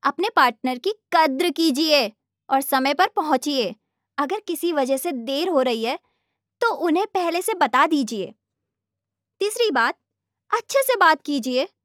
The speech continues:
सिर्फ अपनी अप-, तीसरी बात, अच्छे से बात कीजिए। सिर्फ अपनी, अपनी बात ही मत कहिए। अपने पार्टनर की बातें भी ध्यान से सुनिए।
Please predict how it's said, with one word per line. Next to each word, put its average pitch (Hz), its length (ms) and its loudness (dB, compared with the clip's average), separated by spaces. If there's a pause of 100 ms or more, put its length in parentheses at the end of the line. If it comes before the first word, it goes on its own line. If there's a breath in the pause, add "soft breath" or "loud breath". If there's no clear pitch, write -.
(360)
सिर्फ 466 420 -4 (200)
अपनी 370 340 0
अप-, 359 240 -4 (760)
तीसरी 392 320 4
बात, 254 300 2 (400)
अच्छे 453 300 0
से 415 140 0
बात 214 260 0
कीजिए। 214 380 -8 (280)
सिर्फ - 420 -6
अपनी, 330 300 0
अपनी 370 240 -2
बात 269 300 0
ही 359 100 0
मत 339 200 -2
कहिए। 240 420 -4 (420)
अपने 349 280 -2
पार्टनर 311 500 2
की 403 140 -2
बातें 294 380 2
भी 381 140 0
ध्यान 277 380 -2
से 381 160 -2
सुनिए। 262 520 -4